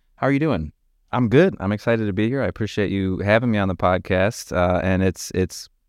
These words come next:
Speaker 2: as we were starting to say off camera, rare that I am, uh, in front of the microphone to do stuff. So I usually am kind of behind the scenes. So it's interesting to be on the other side.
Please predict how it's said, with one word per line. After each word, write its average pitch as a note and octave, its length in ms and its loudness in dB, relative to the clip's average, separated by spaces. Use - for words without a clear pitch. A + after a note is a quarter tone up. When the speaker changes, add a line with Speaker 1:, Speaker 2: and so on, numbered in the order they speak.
Speaker 2:
as F#2 180 -6
we F#2 120 -4
were F2+ 80 -4
starting F#2+ 340 0
to F2+ 80 -4
say F2+ 160 -2
off A2+ 220 2
camera, F#2+ 340 -2
rare A2 260 4
that G#2+ 240 4
I G#2 140 4
am, G#2+ 200 2
uh, G#2 180 2
in G2 120 0
front A2+ 340 -4
of G#2 480 -4
the G2 100 -2
microphone G2 560 0
to - 100 -8
do E2+ 160 -4
stuff. E2+ 320 -2
So F#2 100 0
I F#2 60 6
usually F#2+ 400 0
am F2+ 200 0
kind G2+ 160 -6
of F2+ 60 -2
behind G#2 260 2
the G2 60 0
scenes. A#2+ 300 -2
So E2 100 -4
it's E2+ 120 -6
interesting F#2+ 320 -6
to F#2+ 60 -4
be G2 60 -2
on F#2+ 60 -2
the F#2+ 80 -2
other G2 100 -2
side. A#2+ 220 -6